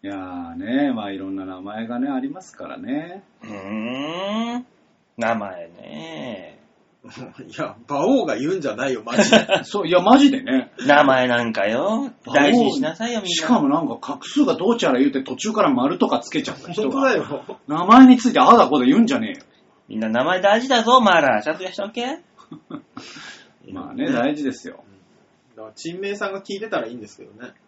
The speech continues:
Speaker 2: 珍名さんね。あの珍名ブームはどこ行ったんだい？
Speaker 3: いや、たまにあるよね。
Speaker 1: いや、別にあるよね。
Speaker 3: うんうんうんうん。
Speaker 2: 珍名ブームだっつって、珍名さんは珍名さんで、単語作るの大変なんだから、あれあれで。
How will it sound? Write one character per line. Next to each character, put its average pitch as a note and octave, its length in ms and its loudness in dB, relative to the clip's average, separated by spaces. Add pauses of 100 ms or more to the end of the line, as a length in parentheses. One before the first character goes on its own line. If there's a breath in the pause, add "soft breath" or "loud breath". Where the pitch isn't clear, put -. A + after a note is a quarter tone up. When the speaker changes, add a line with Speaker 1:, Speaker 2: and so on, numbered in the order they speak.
(200)
Speaker 2:
珍 B2+ 320 -10
名 G#2+ 200 -4
さ F#2+ 180 -14
ん F#2+ 100 -16
ね。 A#2 840 -4 (680 loud breath)
あ A3 140 2
の D4+ 120 0
珍 E4 280 -2
名 F#4+ 160 -2
ブ G4 80 -2
ー G4 80 2
ム F#4 60 -2
は G#3 100 -2
ど G#3+ 80 -4
こ B3 80 -4
行 A#3 60 -8
っ - 20 -16
た B2+ 120 0
ん G2+ 60 -6
だ E2+ 120 -6
い？ - 100 -16 (720)
Speaker 3:
い A#3+ 60 -8
や、 C#4 60 -4
た C4+ 140 -4
ま G#4 120 -4
に C#4+ 140 0
あ C4+ 80 6
る D4+ 120 2
よ - 80 2
ね。 - 40 -6
Speaker 1:
い - 20 -6
や、 G#4 80 -4
別 G#4+ 100 -4
に G#4 320 -4
あ G4 200 4
る C4+ 140 2
よ B3+ 80 -12
ね。 C#4 240 -8
Speaker 3:
う A#3 80 -6
ん A#3 40 0
う - 20 2
ん F#3+ 60 2
う - 20 -6
ん D#3+ 260 -6
う C#3+ 80 -8
ん。 A2+ 280 -18 (160)
Speaker 2:
珍 A2+ 320 -16
名 F#2+ 240 -14
ブ A#2+ 100 -14
ー G2 100 -14
ム B2 120 -12
だ A#2 240 -12
っ - 40 -16
つ - 140 -20
っ - 40 -20
て、 A2+ 380 -10 (140)
珍 C#3 220 -12
名 D3 180 -6
さ D3+ 80 -6
ん C#3+ 60 -6
は C#3+ 100 -6
珍 D3+ 160 -12
名 D3+ 120 -6
さ D3+ 80 -4
ん C#3+ 180 -8
で、 C3 80 -18
単 A3 260 -4
語 A#3+ 120 -2
作 A3+ 140 -10
る E3 60 -6
の D3+ 60 -10
大 G#3+ 140 -8
変 D#4 100 -10
な D4+ 80 -6
ん A3 60 -4
だ E3+ 80 -6
か C3+ 80 -6
ら、 A2+ 80 -8
あ A#2 40 -8
れ A2 60 -4
あ G#2 100 -8
れ G2 100 -18
で。 F#2 120 -20